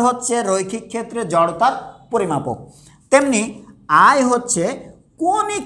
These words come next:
ক্ষেত্রে জড়তার পরিমাপক, কৌণিক ক্ষেত্রে জড়তার পরিমাপক। তো ভাই, এখানে পরিমাপক শব্দটা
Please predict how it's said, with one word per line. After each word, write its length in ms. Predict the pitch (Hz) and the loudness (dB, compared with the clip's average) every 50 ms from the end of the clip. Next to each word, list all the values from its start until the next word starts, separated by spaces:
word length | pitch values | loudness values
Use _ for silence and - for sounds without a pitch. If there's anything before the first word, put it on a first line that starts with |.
| - | 0
ক্ষেত্রে 300 | - 269 262 269 - 269 247 202 | 2 2 2 2 2 0 2 4
জড়তার 360 | 220 208 208 196 196 202 190 - 143 | 4 4 4 2 0 -2 -2 -2 -2
পরিমাপক, 580 | 185 175 165 151 156 156 156 151 190 220 254 277 - - - - - - _ _ _ _ _ _ _ _ _ _ _ _ _ _ _ _ _ - | 0 0 2 2 2 0 0 0 0 0 0 -2 -4 -8 -16 -20 -20 -20 _ _ _ _ _ _ _ _ _ _ _ _ _ _ _ _ _ -4
কৌণিক 360 | 208 214 214 220 233 233 - - - | -2 0 0 0 0 0 -2 -2 -2
ক্ষেত্রে 320 | 180 170 175 175 185 202 240 269 - - - - - - - - _ - 147 143 | -2 -2 0 0 0 2 2 0 -2 -8 -14 -18 -20 -20 -20 -20 _ -6 0 2
জড়তার 500 | 175 175 175 170 156 151 175 196 240 269 - - - - - - _ _ _ _ _ _ _ _ _ _ _ _ _ _ _ _ _ _ _ _ _ - - - - - - - - - - - - - - - - - - - - | 4 4 4 2 2 2 2 2 2 2 -2 -6 -14 -20 -20 -20 _ _ _ _ _ _ _ _ _ _ _ _ _ _ _ _ _ _ _ _ _ -20 -20 -20 -20 -20 -20 -20 -20 -20 -20 -20 -20 -20 -20 -20 -20 -20 -14 -2 2
পরিমাপক। 500 | 240 240 233 208 175 160 151 147 131 117 - - - - - - - - | 2 4 4 4 2 0 0 -2 -4 -6 -8 -12 -16 -20 -20 -20 -8 -6
তো 60 | 214 175 165 | -4 -2 0
ভাই, 240 | 165 180 214 220 208 226 233 233 - - - - 202 185 | 2 4 4 4 2 0 -4 -6 -12 -16 -12 -8 -6 -4
এখানে 220 | 180 233 247 277 262 - - 190 | -4 -4 -4 -4 -6 -6 -2 0
পরিমাপক 560 | 190 202 208 247 277 277 277 277 285 370 349 - - - | 2 2 2 2 0 0 -2 -2 -4 -6 -8 -8 -4 -2
শব্দটা 420 | 220 226 196 196 254 269 294 | -2 -2 0 -2 -2 -2 -2